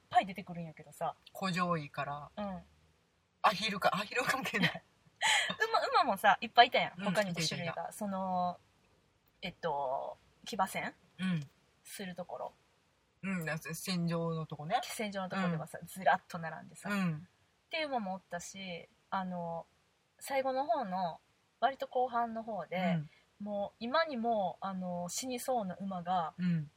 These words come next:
Speaker 1: あの、荷車引かされて登場した時にさ、
Speaker 2: うん。
Speaker 1: ほんまもうなんか、すごい表現したな、
Speaker 2: うん。
Speaker 1: この馬に対してって私は思って、
Speaker 2: うん。
Speaker 1: もうなんかボロボロのさ、
Speaker 2: うん。
Speaker 1: 状態で現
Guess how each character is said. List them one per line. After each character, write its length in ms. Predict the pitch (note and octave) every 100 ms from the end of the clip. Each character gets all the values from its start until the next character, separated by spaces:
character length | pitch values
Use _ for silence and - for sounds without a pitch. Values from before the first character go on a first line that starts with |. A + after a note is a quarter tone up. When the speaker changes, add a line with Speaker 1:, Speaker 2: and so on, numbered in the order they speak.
| -
Speaker 1:
あ 120 | F#3+
の、 360 | F3+ F3+ E3+ E3+
荷 140 | G3+
車 300 | A3+ B3 F3+
引 80 | F#3
か 100 | F#3
さ 140 | F#3 F#3
れ 120 | F3
て 320 | - E3 D3
登 160 | - G3
場 200 | F3+ F3
し 60 | F3
た 80 | F3
時 240 | D#3+ D#3
に 120 | D3+
さ、 260 | D#3+ E3 C#3+
Speaker 2:
う 80 | F#3+
ん。 280 | F#3 D#3 D3+ _ _ _ _ -
Speaker 1:
ほ 160 | -
ん 160 | C#4+ D#4
ま 140 | D#4+
も 240 | D#4 D#4+ C4+
う 20 |
な 140 | G3
ん 120 | G3+ G3
か、 300 | F#3 D#3+ - _ _
す 260 | - - A#3
ご 100 | D#4
い 80 | C#4+
表 420 | A3+ G3+ G3+ G#3 F3+
現 120 | -
し 60 |
た 120 | - F3+
な、 240 | F3 F3 -
Speaker 2:
う 40 |
ん。 60 | F#3
Speaker 1:
こ 140 | F#3
の 100 | G#3
馬 200 | G#3 A3
に 80 | F3+
対 200 | G#3 F3
し 80 | -
て 120 | C4+
っ 40 |
て 80 | -
私 280 | F#3 A3+ F3+
は 240 | F#3+ F#3+
思 160 | G#3+ G#3
っ 40 |
て、 80 | F3 -
Speaker 2:
う 40 |
ん。 40 |
Speaker 1:
も 120 | A3 A3+
う 20 |
な 60 | A#3
ん 20 |
か 100 | F3
ボ 180 | F3 A#3+
ロ 140 | B3+
ボ 120 | C4+
ロ 340 | C#4+ C#4+ C#4 C4+
の 180 | C#4
さ、 400 | C#4+ D#4 C#4 F3 -
Speaker 2:
う 140 | G3+
ん。 40 |
Speaker 1:
状 220 | F#3+ A#3 E3
態 260 | A3 A3
で 100 | A3
現 140 | G#3